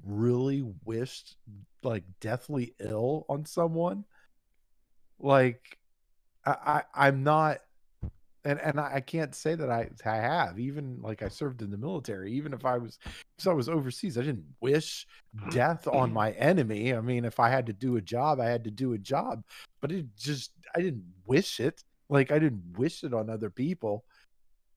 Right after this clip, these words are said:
Uh, I, and, like, just seeing so many celeb-, celebrities, if you wanna fucking call 'em that, like, seeing news people, if you want, like, if you wanna call them that, just, uh, it,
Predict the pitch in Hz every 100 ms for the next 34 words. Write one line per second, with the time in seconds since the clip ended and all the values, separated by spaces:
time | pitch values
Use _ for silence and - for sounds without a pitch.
0 | _ 147 - - - - 151 143 135 -
1 | _ _ _ _ 156 139 - - 131 -
2 | - 233 180 127 104 - 170 147 113 95
3 | - 127 95 110 185 170 156 - - -
4 | - - - 120 139 180 131 107 95 -
5 | 110 110 - - 113 104 90 120 110 113
6 | 107 107 98 87 _ 123 107 - 185 175
7 | 160 147 - - _ 117 123 160 196 185
8 | 165 - 135 113 110 104 95 117 113 123
9 | 117 123 123 117 107 117 123 120 107 -
10 | 143 117 113 151 131 104 90 82 _ _
11 | _ _ _ - 131 - - _ _ _
12 | _ _ _ _ _ _ _ _ _ -
13 | - - - - 185 160